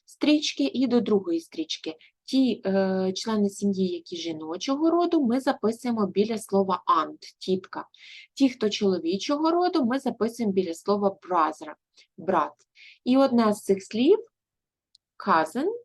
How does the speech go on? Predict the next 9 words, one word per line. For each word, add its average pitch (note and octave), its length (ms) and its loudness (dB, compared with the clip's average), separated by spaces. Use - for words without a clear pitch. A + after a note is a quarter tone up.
може A3 280 0
піти G#3 340 0
і F#3+ 280 -2
в - 120 -8
першу, F3 540 0
і A3+ 100 0
в F#3+ 80 -6
другу A#3+ 320 2
стрічку, - 640 -6